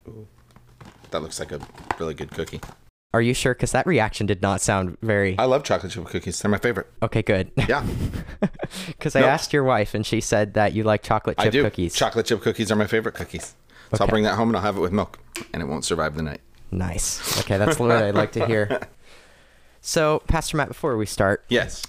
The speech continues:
Speaker 2: I want to give you a question that you weren't prepared for.
Speaker 1: Okay.
Speaker 2: So, what is your favorite part about doing this podcast?
Speaker 1: My favorite part about doing the podcast? Hanging out with you.
Speaker 2: Really?
Speaker 1: Yeah.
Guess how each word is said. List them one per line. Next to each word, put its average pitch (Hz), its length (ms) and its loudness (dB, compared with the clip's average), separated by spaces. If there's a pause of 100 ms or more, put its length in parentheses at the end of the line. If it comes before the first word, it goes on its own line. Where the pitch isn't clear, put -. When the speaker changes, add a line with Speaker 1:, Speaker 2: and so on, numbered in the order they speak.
Speaker 2:
I 127 140 4
want 127 240 2
to 123 420 2 (760)
give 123 200 0
you 131 200 4
a 120 60 2
question 143 520 -2
that 117 180 2
you 117 120 0
weren't 120 220 0
prepared 104 420 2
for. 90 320 2 (140)
Speaker 1:
Okay. 117 320 0 (960)
Speaker 2:
So, 131 520 0 (1080)
what 170 200 0
is 202 160 -2
your 156 100 2
favorite 110 400 2
part 92 360 2
about 101 320 0
doing 95 220 0
this 85 280 -2 (160)
podcast? - 460 -6
Speaker 1:
My 95 80 -4
favorite 117 260 2
part 110 160 0
about 98 160 2
doing 101 200 0
the 92 80 0
podcast? 87 460 -4
Hanging 110 240 2
out 98 100 0
with 90 120 -6
you. 92 160 -2 (720)
Speaker 2:
Really? 143 440 -2
Speaker 1:
Yeah. 127 140 0